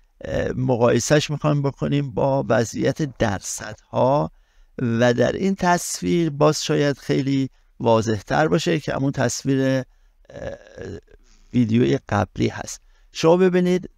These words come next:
در این قسمت ما هم ال پی آی رو داریم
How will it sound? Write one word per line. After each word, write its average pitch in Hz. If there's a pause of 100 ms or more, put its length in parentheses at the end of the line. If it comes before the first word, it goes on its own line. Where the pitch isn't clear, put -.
در 135
این 185
قسمت 135 (600)
ما 160
هم 156 (120)
ال 120
پی 135
آی 147
رو 175
داریم 151